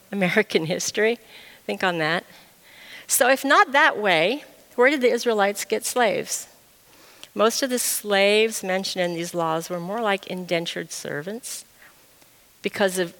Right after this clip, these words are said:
hopeless debt or pressing need, they sold themselves or sold their children into a period of servitude. But eventual release was expected. It wasn't lifelong.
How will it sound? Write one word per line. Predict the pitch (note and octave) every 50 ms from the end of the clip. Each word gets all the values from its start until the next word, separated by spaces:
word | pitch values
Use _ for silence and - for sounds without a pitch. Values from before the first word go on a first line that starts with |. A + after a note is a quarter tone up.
| - -
hopeless | - G#3 A3 G#3+ - G3+ G3+ F#3+
debt | - E3+ D#3+ G3 F#3+ F#3+ G3 G3 F#3+ F3 - -
or | E3+ D#3+ D#3
pressing | - - - F3+ F#3 - - G#3 G3+ G3 F#3+
need, | F3 E3+ E3 E3 E3+ E3 - - - - - - -
they | F3 F#3 F#3+
sold | F#3 - - C4+ C4 B3+ B3 G#3+
themselves | A3+ G#3+ G3+ - - F#3 D#3+ D#3 D#3 D#3+ F3+ G#3+ A3+ - - - - - - -
or | - F#3 F#3 F#3+
sold | F#3 - - G3 F#3+ G#3
their | A3 C4 C#4
children | C4+ - - - - D#3 C3+ C#3 C#3 C#3+ D#3 E3+ G3+ C4 C#4+ - - - - - - - - _ -
into | - F3+ - - A3+ A3
a | G#3+
period | G#3+ - - G3+ F#3+ F#3+ G3 F#3+ F3
of | E3+
servitude. | - - - - F#3 F#3 F#3 F3+ F3+ E3+ - - - D#3+ - G1+ - - - - _ - - - - - _
But | - F#3+ F3+ - - - -
eventual | F#3 G3 F3+ - _ _ - - G#3+ A#3+ B3+ - - A3+ G#3+ G3+
release | F#3+ F#3 F3+ E3+ D#3+ D#3+ E3 - -
was | - C#3 D3 D3+
expected. | D3 - - - - - - - - - - -
It | - - -
wasn't | E3+ E3+ F3+ F3 G3 - - -
lifelong. | D#3 D#3+ - - D#3 - - E3+ E3 - - - - -